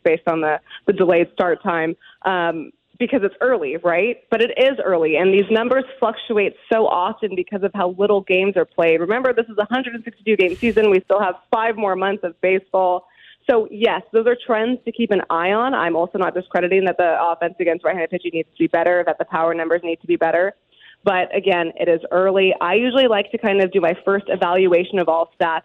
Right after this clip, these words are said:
around mid-May, 'cause you have about six weeks, uh, to kind of build trends, see what's developing, see what needs to, see what kind of concerns are developing there. Um,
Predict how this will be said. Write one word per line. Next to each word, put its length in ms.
around 380
mid-May, 500
'cause 180
you 80
have 140
about 220
six 240
weeks, 300
uh, 180
to 120
kind 180
of 200
build 440
trends, 460
see 180
what's 180
developing, 580
see 140
what 120
needs 160
to, 80
see 80
what 200
kind 140
of 80
concerns 460
are 80
developing 500
there. 320
Um, 360